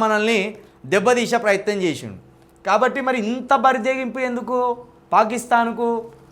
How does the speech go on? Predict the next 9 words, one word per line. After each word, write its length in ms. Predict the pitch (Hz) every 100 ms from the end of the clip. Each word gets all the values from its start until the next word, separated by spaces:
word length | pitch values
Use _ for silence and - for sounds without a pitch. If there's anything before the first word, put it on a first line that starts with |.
| _ - 185
ఉన్నదే 380 | 233 254 262 285 254
ఇంతంత 300 | 240 247 240 185
బుడ్డ 160 | 208 233 233
దేశం 240 | 240 180 139
నువ్వు, 140 | 104 - - - - -
పైగా 280 | 202 233 262 262
నీ 80 | 254
దగ్గర 180 | 240 240 233
చదువు 280 | 202 220